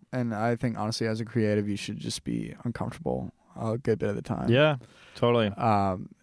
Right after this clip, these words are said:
Speaker 1: and not uncomfortable to the point where you go insane, but
Speaker 2: Yeah.
Speaker 1: all my best ideas happen when I'm down,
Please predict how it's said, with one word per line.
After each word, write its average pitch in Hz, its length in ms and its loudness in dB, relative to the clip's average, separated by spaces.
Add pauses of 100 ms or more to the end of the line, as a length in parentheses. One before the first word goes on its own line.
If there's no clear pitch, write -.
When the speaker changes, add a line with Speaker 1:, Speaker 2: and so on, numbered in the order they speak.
(140)
Speaker 1:
and 104 400 0
not 123 180 4
uncomfortable 110 600 0
to 120 80 -2
the 107 80 -2
point 107 300 -2
where 107 220 0
you 110 200 0
go 104 220 2
insane, 110 460 0
but 101 200 -6 (200)
Speaker 2:
Yeah. 95 260 4 (480)
Speaker 1:
all 117 100 4
my 151 140 4
best 123 280 4
ideas 123 580 4
happen 123 480 0
when 110 120 0
I'm 107 440 -4
down, 123 520 2